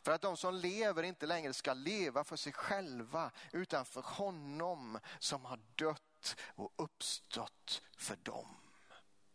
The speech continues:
Mm. Kan vi tänka på lite i, i ett superindividualistiskt samhälle där man ska leva för sig själv och lyckas och komma fram och, och jaget och jag, mig och mitt. Inte längre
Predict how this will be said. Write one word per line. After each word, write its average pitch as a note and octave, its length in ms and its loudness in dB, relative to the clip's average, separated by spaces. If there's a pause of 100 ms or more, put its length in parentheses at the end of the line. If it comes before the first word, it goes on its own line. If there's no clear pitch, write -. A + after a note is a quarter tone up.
(160)
Mm. A#2+ 220 -4 (920)
Kan A#2+ 160 0
vi C3 80 -4
tänka C3 400 -2
på A2 180 -4
lite A#2 280 -4
i, A2+ 380 -4
i A2+ 140 -4
ett - 140 -6
superindividualistiskt A2 2000 -4
samhälle A2 440 -4
där A2+ 100 -2
man A2 160 -4
ska - 180 -2
leva A2 400 -4
för A2 120 -2
sig - 140 0
själv A#2+ 440 0
och - 120 -8 (200)
lyckas A#2+ 680 -2
och G2 120 -6
komma A#2+ 240 2
fram B2 680 0
och, F#2 180 -4 (160)
och B2+ 200 -2
jaget B2+ 680 2
och B2 140 0
jag, C3 240 0
mig C3+ 220 0
och C3+ 60 -4
mitt. - 600 -2 (1500)
Inte E3+ 360 -4
längre A#2 520 -2